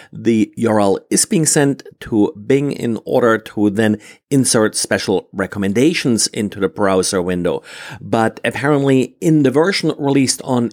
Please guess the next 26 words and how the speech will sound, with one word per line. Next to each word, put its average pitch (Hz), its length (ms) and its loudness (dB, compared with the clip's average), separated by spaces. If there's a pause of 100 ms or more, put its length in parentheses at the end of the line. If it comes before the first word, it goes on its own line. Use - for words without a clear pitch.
April 113 520 0
seventh, 139 600 -2
the - 80 0
behavior 127 640 0
of 110 440 0
this 107 580 0 (360)
feature 127 680 0 (140)
changed 160 680 0
in 135 360 2 (260)
that 117 180 2
it 104 300 0
now 104 480 0
sends 131 500 -2
data 113 580 -2 (260)
from 120 500 -2
all 160 420 2
U 107 220 2
R 95 80 2
Ls, 78 360 -2
uh, 101 260 -4
to 104 160 -2
Bing. 80 340 -4 (400)
Of - 80 -20
course, 139 300 0
this 117 440 0 (300)
could 160 280 -2